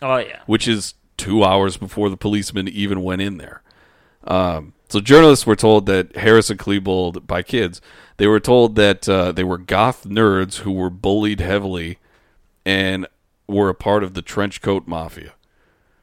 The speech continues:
Speaker 2: So, like, there's a bunch of things that are present at the school, but they don't at all embody Harrison Klebold. Like,
Speaker 1: Right.
Speaker 2: it could be speculated that the journalists themselves kind of invented this narrative after they had seen, uh, student Chris Morris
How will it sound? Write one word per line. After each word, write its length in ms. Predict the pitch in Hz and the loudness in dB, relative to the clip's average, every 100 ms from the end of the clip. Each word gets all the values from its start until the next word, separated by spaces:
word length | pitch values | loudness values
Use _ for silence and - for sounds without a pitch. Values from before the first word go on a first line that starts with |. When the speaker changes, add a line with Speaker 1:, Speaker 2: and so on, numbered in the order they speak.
| _ _ _ - | _ _ _ 0
Speaker 2:
So, 100 | 135 | 2
like, 160 | 127 | 2
there's 160 | - 131 | 2 2
a 60 | 131 | 4
bunch 300 | 147 175 - | 2 0 -4
of 100 | 151 | -10
things 460 | - 151 143 117 | -2 0 0 -2
that 140 | 104 107 | -4 -2
are 220 | 101 110 117 | 0 2 0
present 480 | - 110 123 127 104 | 0 -2 -2 -6 -4
at 260 | 110 117 | -4 -4
the 60 | 107 | -10
school, 600 | - - 120 131 143 147 - | -8 -2 2 2 2 -2 -2
but 220 | 101 95 _ _ | -2 -2 _ _
they 220 | 120 117 | -4 -2
don't 480 | 110 117 120 117 90 _ _ | 0 0 0 0 -6 _ _
at 120 | 110 | 0
all 280 | 110 117 107 | 4 4 2
embody 520 | 101 92 98 95 90 | -2 -4 -2 -2 -4
Harrison 480 | 82 92 87 - 82 | -8 -6 -6 -8 -14
Klebold. 520 | - 95 82 69 69 | -8 -8 -8 -12 -12
Like, 200 | 85 82 _ - | -14 -14 _ -16
Speaker 1:
Right. 380 | 139 127 95 - _ _ _ | -10 -10 -10 -16 _ _ _
Speaker 2:
it 100 | 139 | 2
could 180 | - 185 | 6 6
be 100 | 175 | 6
speculated 680 | - 156 151 131 120 110 104 | 2 4 4 4 4 2 0
that 160 | 104 | -2
the 40 | 104 | -2
journalists 520 | 104 113 113 104 - | 2 2 4 0 -2
themselves 420 | 98 - 107 95 | -8 -2 -2 -2
kind 180 | - 110 | -4 -6
of 80 | 98 | -6
invented 580 | 98 98 113 113 95 92 | -8 -6 -6 -4 -8 -8
this 200 | 92 101 | -10 -4
narrative 460 | 98 92 92 92 | -2 -2 -2 -6
after 300 | 95 98 - | -4 -4 -4
they 100 | 95 | -4
had 140 | 92 87 | -4 -4
seen, 480 | - 110 107 98 95 | -6 -4 -4 -6 -6
uh, 260 | 95 85 80 | -6 -6 -6
student 480 | - 120 110 98 - | -6 -4 -4 -6 -8
Chris 360 | - 120 - | -2 0 0
Morris 680 | 101 107 120 87 - - | -2 -2 0 -4 -6 -14